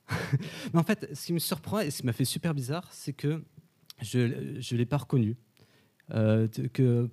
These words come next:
enfin, p-, c'était évident pour tout le monde que Paul Baloche était là et tout le monde savait qui c'était. Et puis moi, je me suis trompé de destinataire. Toute, euh, mon, euh, estime allait à cette personne-là, qui est estimable aussi. Mais voilà, c'est trompé de destinataire. Alors pourquoi je vous raconte ça ?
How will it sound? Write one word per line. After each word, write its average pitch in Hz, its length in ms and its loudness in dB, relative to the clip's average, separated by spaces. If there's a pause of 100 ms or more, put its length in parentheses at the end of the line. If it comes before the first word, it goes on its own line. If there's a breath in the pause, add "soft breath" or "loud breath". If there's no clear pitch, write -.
(100)
enfin, 113 220 0
p-, 139 140 -10
c'était 143 260 -2
évident 156 240 4
pour - 320 -2
tout - 140 -4
le 165 40 4
monde 170 140 2
que - 120 2
Paul 156 220 2
Baloche 143 380 4
était 135 160 2
là 131 260 2
et 120 60 -2
tout - 120 0
le 160 40 6
monde 156 80 4
savait 123 200 2
qui 123 140 -4
c'était. 127 380 0
Et 127 180 -10
puis - 140 -2
moi, 123 180 6
je 139 160 0
me 120 80 4
suis 113 140 -2
trompé 123 320 2
de 113 100 6
destinataire. 107 680 0 (640 soft breath)
Toute, 180 280 -2
euh, 139 140 6
mon, 123 340 4
euh, 104 280 0 (100)
estime 151 440 2
allait 127 260 6
à 120 80 6
cette - 200 -6
personne-là, 110 480 0
qui 104 280 -6
est - 200 -2
estimable 101 440 0
aussi. 135 260 4 (360 loud breath)
Mais 98 100 2
voilà, 98 220 0 (340)
c'est 123 160 -4
trompé 117 240 6
de 113 120 4
destinataire. 101 640 -4 (1600 loud breath)
Alors 139 180 6
pourquoi 175 240 4
je 143 80 0
vous 151 60 4
raconte 139 280 6
ça ? 95 240 -2